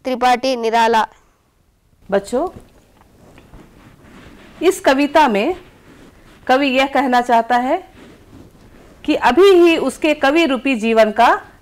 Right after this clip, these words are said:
Speaker 2: प्रारंभ हुआ है, उसके जीवन में वसंत की बहार आई है, उसके जीवन का उत्कर्ष हुआ है। जिस प्रकार वसंत के आते ही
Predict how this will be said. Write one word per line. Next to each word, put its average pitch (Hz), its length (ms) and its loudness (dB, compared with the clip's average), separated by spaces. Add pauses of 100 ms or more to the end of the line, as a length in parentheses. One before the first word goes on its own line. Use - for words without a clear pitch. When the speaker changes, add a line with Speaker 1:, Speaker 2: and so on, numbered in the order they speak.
(120)
Speaker 2:
प्रारंभ 220 380 2
हुआ 180 240 2
है, 160 260 -6 (1120)
उसके 240 340 -4
जीवन 247 340 0
में 285 320 0 (800)
वसंत 349 360 4
की 349 140 0
बहार 233 400 2
आई 185 240 2
है, 147 200 -10 (1600)
उसके 254 300 -4
जीवन 254 360 -2
का 285 200 4 (280)
उत्कर्ष 262 480 0
हुआ 196 160 2
है। 143 240 -6 (1040)
जिस 403 240 0
प्रकार 247 480 2 (360)
वसंत 381 420 0
के 359 140 0
आते 254 360 2
ही 240 340 -2